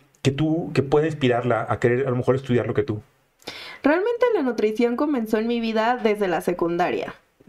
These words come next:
Speaker 2: porque creo, y creo que es a lo que vamos a hablar un poco sobre la alimentación intuitiva.
Speaker 1: ¿Ah, sí?
Speaker 2: Sí, y la importancia de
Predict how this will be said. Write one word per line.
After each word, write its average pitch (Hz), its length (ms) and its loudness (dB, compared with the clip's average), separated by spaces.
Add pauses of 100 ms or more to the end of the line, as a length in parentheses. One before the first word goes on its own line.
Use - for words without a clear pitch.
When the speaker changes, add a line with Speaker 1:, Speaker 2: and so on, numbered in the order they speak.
(120)
Speaker 2:
porque 208 760 0
creo, 240 560 2
y 220 140 0
creo 233 180 2
que 269 100 0
es 262 100 -2
a 240 40 2
lo 190 140 0
que 190 80 -2
vamos 202 340 -2
a 196 60 0
hablar 185 220 -2
un 190 140 -6
poco 190 220 0
sobre 185 280 0
la 180 80 0
alimentación 185 680 -4
intuitiva. 196 680 -2 (260)
Speaker 1:
¿Ah, - 40 -14
sí? - 160 -16 (220)
Speaker 2:
Sí, 180 380 -2 (460)
y 262 80 6
la 226 100 0
importancia 220 840 0
de 202 600 -2